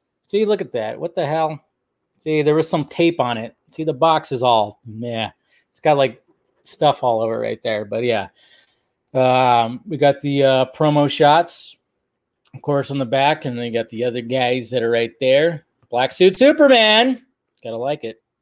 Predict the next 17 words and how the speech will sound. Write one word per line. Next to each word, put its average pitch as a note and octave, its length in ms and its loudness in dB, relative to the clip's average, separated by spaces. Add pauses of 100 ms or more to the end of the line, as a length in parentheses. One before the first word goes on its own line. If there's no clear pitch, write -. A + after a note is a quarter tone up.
Gotta A#2 120 -12
love B2+ 200 -8
it. - 180 -14 (840)
All G3+ 180 6
right. - 340 -4 (640)
Here E3+ 200 -4
we D#3+ 80 -4
go. C3 120 -2
I'm B2+ 120 -6
just C3+ 120 -16
gonna C3 140 -4
rip A#2+ 320 -2
it C3+ 60 -6
apart. A#2 440 0
I A#2+ 40 -14
don't A#2+ 200 -10
care. B2 600 -2